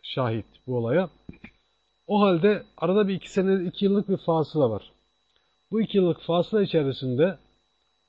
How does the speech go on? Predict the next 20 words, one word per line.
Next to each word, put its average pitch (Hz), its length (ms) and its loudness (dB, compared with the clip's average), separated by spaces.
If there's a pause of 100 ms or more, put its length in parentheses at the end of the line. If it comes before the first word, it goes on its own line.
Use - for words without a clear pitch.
(720)
Hazreti 196 600 -2
Ömer, 143 720 -2 (640)
Hazreti 175 400 -2
Ömer, 151 400 -2 (1000)
Hazreti 156 300 -4
Ebu 151 160 -2
Bekir'in 139 260 -4
vefatından 143 600 -4
sonra, 139 420 -4 (800)
e, 131 40 -10 (680)
hilafet 170 320 2
makamına 139 440 -4
geçince 147 680 -4 (220)
böyle 160 340 -2
bir 160 60 0
hadise 147 320 -2
gerçekleşmiş 156 720 -6
oluyor. 123 260 -2 (680)
Değil 208 140 2
mi? 110 140 -4